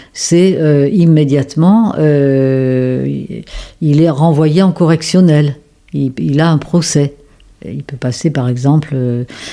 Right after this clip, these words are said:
en comparution immédiate, il peut passer dans des, des, des circuits de la justice, euh, destinés aux plus pauvres, les riches bénéficiant d'autres circuits,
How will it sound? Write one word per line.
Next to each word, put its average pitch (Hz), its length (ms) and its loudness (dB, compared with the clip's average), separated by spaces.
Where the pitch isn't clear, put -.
en 135 80 0
comparution 131 640 -2
immédiate, 139 720 2
il 151 60 -10
peut 135 100 -6
passer 127 380 -4
dans 139 140 2
des, 120 520 -2
des, 123 760 -2
des 131 160 -2
circuits - 580 -2
de 143 100 0
la 135 160 2
justice, 143 720 -2
euh, 127 500 2
destinés 160 840 0
aux 151 140 0
plus 143 200 -2
pauvres, 202 500 0
les 151 160 2
riches 170 300 2
bénéficiant 156 920 0
d'autres 165 500 -2
circuits, 170 580 -2